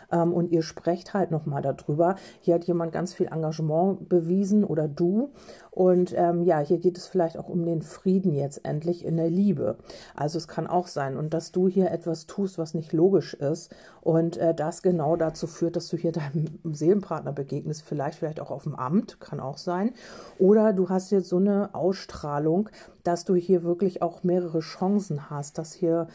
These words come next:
ja, dass du auf die Leute eine Wirkung hast, auf die Männer oder auf die Frauen.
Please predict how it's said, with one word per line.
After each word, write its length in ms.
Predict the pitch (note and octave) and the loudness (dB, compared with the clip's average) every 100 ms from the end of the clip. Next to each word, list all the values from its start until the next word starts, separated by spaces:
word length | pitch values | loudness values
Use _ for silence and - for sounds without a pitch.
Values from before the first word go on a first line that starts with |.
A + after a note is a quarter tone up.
| - - - | -20 -16 -2
ja, 220 | E3+ D#3 | 0 0
dass 240 | - B2 - | -2 -4 0
du 200 | G3 G3 | 0 2
auf 160 | F3+ | 0
die 120 | F#3 | 2
Leute 300 | E3 D#3 E3+ | 2 4 2
eine 220 | F3 D#3+ D3 | 0 0 2
Wirkung 380 | F#3+ G3+ F#3+ - | 2 2 0 0
hast, 220 | D#3+ D3+ | -10 -8
auf 240 | D#3+ D#3+ - - | -10 -12 -12 -4
die 100 | D#3+ | -2
Männer 380 | D3+ E3+ F#3 D3 | 0 2 2 0
oder 180 | D3+ | -2
auf 120 | D#3 - | -4 -6
die 100 | D#3 | -8
Frauen. 640 | - - E3+ E3 F3+ | -8 -4 0 2 2